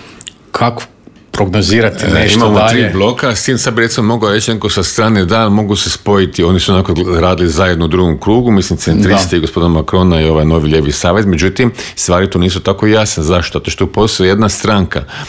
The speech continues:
Speaker 2: u tom lijevom savezu, a to je najjača stranka, sa najviše mandata, sedamdeset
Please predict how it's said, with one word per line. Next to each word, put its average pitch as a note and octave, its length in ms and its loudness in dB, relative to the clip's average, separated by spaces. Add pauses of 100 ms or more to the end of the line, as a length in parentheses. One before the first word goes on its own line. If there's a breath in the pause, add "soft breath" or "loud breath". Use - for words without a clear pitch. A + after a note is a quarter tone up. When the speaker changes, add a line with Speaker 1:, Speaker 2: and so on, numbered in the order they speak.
(340 loud breath)
Speaker 2:
u - 80 -8
tom G2+ 180 0
lijevom F#2+ 300 2
savezu, D2+ 540 0
a C#2 60 0
to G#2 120 0
je G2 60 2
najjača G2+ 580 0
stranka, C2+ 560 -4
sa - 140 -4
najviše F#2 360 0
mandata, D#2+ 420 0
sedamdeset F2 440 -2